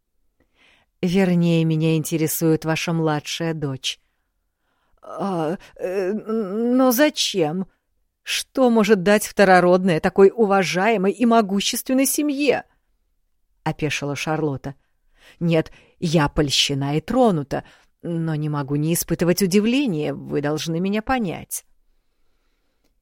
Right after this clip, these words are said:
«Я не собираюсь предлагать ей в мужья своего первенца»,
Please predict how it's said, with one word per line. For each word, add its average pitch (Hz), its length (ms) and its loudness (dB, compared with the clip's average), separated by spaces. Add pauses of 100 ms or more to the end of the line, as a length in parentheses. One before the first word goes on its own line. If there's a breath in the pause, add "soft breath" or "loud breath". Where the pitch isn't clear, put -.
(340)
«Я 190 260 -2
не 170 140 -2
собираюсь 156 640 -2
предлагать 151 640 -2
ей 151 180 0
в 139 80 -6
мужья 143 480 -4
своего 151 400 -4
первенца», 147 800 -8